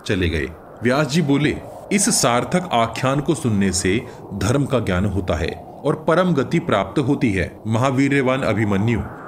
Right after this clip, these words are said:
शत्रुओं का नाश करके स्वर्ग में गया है। पाप रहित वह चंद्रवंशी राजकुमार पुनः चंद्रमा में ही लीन हो गया है।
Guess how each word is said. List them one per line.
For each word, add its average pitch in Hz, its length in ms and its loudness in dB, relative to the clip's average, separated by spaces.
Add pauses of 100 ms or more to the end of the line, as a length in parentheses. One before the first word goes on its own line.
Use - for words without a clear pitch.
(180)
शत्रुओं 165 500 2
का 180 100 0
नाश 120 340 2
करके 123 380 0 (340)
स्वर्ग 160 320 2
में 95 220 2
गया 101 220 2
है। 82 140 -2 (500)
पाप 165 260 2
रहित 156 340 2 (400)
वह 127 260 2
चंद्रवंशी 147 720 2
राजकुमार 107 580 2 (420)
पुनः 127 300 2 (460)
चंद्रमा 139 460 2
में 120 160 4
ही 127 80 2
लीन 110 380 2
हो 113 220 2
गया 85 240 0
है। 71 200 -4